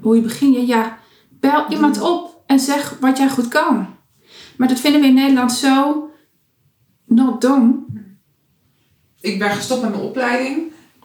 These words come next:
Speaker 2: Eh, toen ben ik weer teruggegaan naar het hotel waar ik toen werkte als receptioniste. En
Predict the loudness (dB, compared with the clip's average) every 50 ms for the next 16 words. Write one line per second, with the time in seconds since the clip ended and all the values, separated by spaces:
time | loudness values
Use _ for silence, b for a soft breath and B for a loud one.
0 | _ _ _ _ -14 -10 -10 -8 -10 -10 -12 -10 -6 -4 -2 -2 -2 -2 -4 -8
1 | -8 -8 -8 -8 -8 -6 -6 -4 -2 -2 -2 -4 -4 -6 -8 -6 -4 -2 -2 0
2 | 0 -2 -2 -2 -4 -4 -2 -2 0 0 0 -2 -4 -6 -6 -6 -4 -4 -4 -4
3 | -4 -6 -10 -10 -10 -10 -10 -8 -6 -6 -6 -6 -6 -8 -8 -6 -6 -8 -8 -12
4 | b b b b b b b b b b b b b -8 -6 -4 -2 0 0 0
5 | 0 0 -2 -2 -4 -6 -6 -8 -8 -10 -10 -14 -16 -18 -20